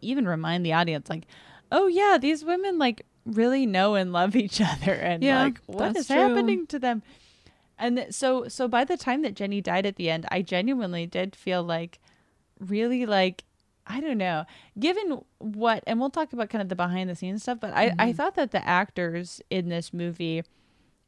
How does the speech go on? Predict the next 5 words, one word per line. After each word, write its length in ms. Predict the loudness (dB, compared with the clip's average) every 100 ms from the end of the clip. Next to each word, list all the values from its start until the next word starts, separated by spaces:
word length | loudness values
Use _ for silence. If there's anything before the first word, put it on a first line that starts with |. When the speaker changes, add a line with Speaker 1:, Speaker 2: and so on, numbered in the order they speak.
| -4
Speaker 1:
given 540 | -2 0 0 0 -4 -10 _
<laughs> 380 | -20 -20 -16 -10
truly 520 | -6 0 2 2 2
impossible 720 | 4 2 4 2 2 -2 -4 -4
material, 640 | -4 -4 -4 -2 -4 -6